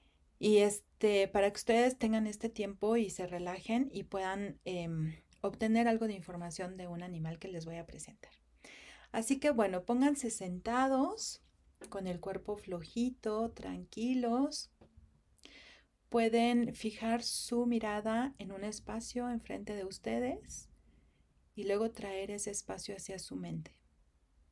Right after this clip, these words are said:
Cuando suceda, cierren sus ojos.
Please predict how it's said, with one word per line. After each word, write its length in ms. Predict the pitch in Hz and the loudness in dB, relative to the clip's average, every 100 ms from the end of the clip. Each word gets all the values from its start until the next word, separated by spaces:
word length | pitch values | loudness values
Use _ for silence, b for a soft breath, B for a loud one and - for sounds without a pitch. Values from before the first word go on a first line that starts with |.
| _ _ _ _ - _ | _ _ _ _ -20 _
Cuando 340 | - 185 185 185 | -6 -6 -4 -6
suceda, 640 | - - 202 202 220 339 - _ _ _ | -8 -8 -4 -2 0 -4 -8 _ _ _
cierren 540 | - - 220 202 202 208 | -12 -2 0 0 -4 -6
sus 260 | - - | -8 -8
ojos. 460 | 156 - - - - | -10 -14 -20 -16 -16